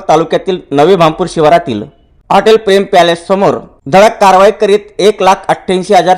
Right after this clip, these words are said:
चारशे चाळीस रुपयांच्या अवैध दारूसाठ्यासह एकूण पाच लाख अठ्ठ्याण्णव हजार चारशे चाळीस रुपयांचा मुद्देमाल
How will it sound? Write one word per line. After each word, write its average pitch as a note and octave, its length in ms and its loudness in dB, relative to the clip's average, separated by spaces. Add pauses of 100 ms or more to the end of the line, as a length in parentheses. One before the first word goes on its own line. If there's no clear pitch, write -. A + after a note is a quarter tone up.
चारशे D#3+ 260 -2
चाळीस E3+ 260 -4
रुपयांच्या E3+ 440 0
अवैध D3+ 380 0
दारूसाठ्यासह D3+ 720 0 (540)
एकूण A3+ 300 2
पाच G#3 300 0
लाख G3 140 0 (160)
अठ्ठ्याण्णव G3 320 -2
हजार F#3+ 180 2
चारशे F#3 360 -2
चाळीस E3+ 320 -4
रुपयांचा D#3+ 380 -2
मुद्देमाल C#3 520 0